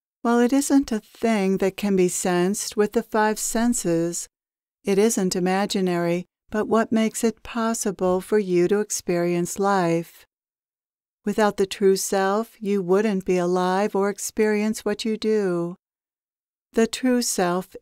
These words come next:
is the life force and consciousness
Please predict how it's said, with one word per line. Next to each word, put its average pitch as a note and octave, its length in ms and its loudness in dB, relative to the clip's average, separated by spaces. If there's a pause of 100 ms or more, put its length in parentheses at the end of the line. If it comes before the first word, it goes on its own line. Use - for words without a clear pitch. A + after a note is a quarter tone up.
is G#3 360 0
the G#3+ 140 0
life G3+ 340 0
force F#3+ 600 0 (160)
and G#3+ 400 0
consciousness F#3+ 1000 -2